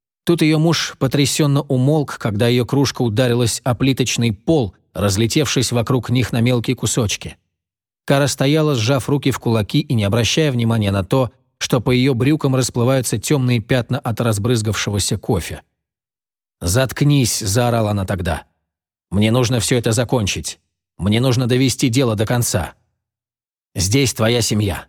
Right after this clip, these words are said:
твои дети, дети, которых ты подвергла такому риску, нуждаются в тебе». Это был удар ниже пояса, и Кара почувствовала, как чувство вины туго закручивается в животе.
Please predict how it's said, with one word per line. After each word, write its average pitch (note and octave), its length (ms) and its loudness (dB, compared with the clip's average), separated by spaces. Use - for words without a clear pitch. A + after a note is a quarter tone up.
твои C3 340 2
дети, A#2+ 420 0
дети, A2 400 0
которых A2 380 0
ты C#3+ 120 0
подвергла C3 560 0
такому E3+ 360 0
риску, F3+ 440 -4
нуждаются C3 600 2
в - 80 -8
тебе». F#2+ 300 -6
Это D3 220 0
был D#3 160 2
удар D3 240 2
ниже B2+ 220 0
пояса, E2 540 -4
и G#2 120 0
Кара C#3 240 2
почувствовала, C3 720 0
как - 260 -2
чувство C3+ 380 0
вины A#2+ 340 2
туго B2+ 300 0
закручивается G#2+ 680 -2
в F2 40 -2
животе. F#2 500 -4